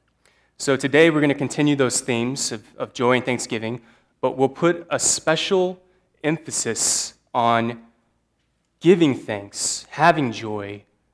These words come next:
when life is hard. How do we rejoice? How do we keep a gentle spirit?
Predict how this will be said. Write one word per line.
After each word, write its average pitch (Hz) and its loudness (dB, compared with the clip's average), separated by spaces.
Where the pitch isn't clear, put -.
when 131 2
life 123 -2
is 110 -6
hard. - -2
How 147 2
do 165 2
we 165 4
rejoice? 120 0
How 151 4
do 156 0
we 151 0
keep 147 -8
a 120 -6
gentle 143 0
spirit? - -4